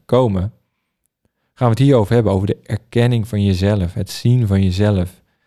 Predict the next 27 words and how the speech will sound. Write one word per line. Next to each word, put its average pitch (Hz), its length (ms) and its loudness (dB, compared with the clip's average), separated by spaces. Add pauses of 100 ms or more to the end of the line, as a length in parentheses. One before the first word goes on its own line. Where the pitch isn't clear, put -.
(440)
het 98 200 -6
man 110 400 0
worden, 104 560 0
het - 200 -16
initiatieproces, 110 1400 -2 (180)
de 101 300 0 (680)
ingeving, 95 840 0
de 95 100 0
epiphany 113 800 0
die 104 160 0
je 101 80 0
kan 101 160 -2
hebben 101 380 0
op - 380 -6
wie 113 240 0
je 120 120 2
daadwerkelijk 104 760 -2
bent. 107 400 -2 (1200)
En 131 100 -4
dat 143 140 -2
kan 156 200 0
ontstaan 135 480 0
als 107 160 2
je 110 60 0
dus 107 160 0
dat 98 160 -2 (280)
target 117 600 -2